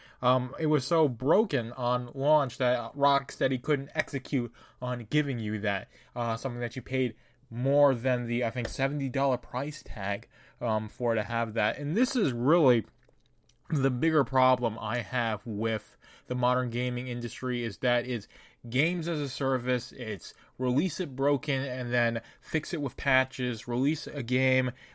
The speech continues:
with half the content it should have, and then say, "We're going to ro-, have a roadmap," and then release the rest of the game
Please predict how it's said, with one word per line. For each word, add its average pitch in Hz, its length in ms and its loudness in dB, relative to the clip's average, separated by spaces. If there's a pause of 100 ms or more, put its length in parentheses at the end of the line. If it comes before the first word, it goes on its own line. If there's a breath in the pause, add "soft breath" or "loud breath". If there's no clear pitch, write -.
(120)
with 123 240 4
half 151 320 4
the 143 80 2
content 139 440 0
it 120 120 -2
should 143 240 -2
have, 123 400 4
and 117 100 -4
then 120 160 -2
say, 131 300 2
"We're 156 160 -2
going 170 180 0
to 127 80 6
ro-, 185 480 8
have 160 260 4
a 135 40 4
roadmap," 175 720 8
and 135 240 4
then 135 220 2
release 139 380 2
the 143 100 -4
rest 147 240 4
of 135 80 -2
the 127 80 2
game 127 400 2